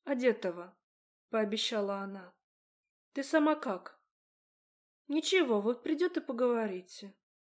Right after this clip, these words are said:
Травки какие-нибудь успокаивающие ему завари". "Психу неадекватному". "Да, Андрей его приведёт". Положила телефон на стол и повернулась ко мне.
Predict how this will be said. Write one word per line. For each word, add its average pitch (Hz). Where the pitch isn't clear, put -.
Травки 285
какие-нибудь 262
успокаивающие 240
ему 226
завари". 214
"Психу 202
неадекватному". 180
"Да, 240
Андрей 277
его 294
приведёт". 285
Положила 233
телефон 220
на 233
стол 330
и 311
повернулась 254
ко 247
мне. 190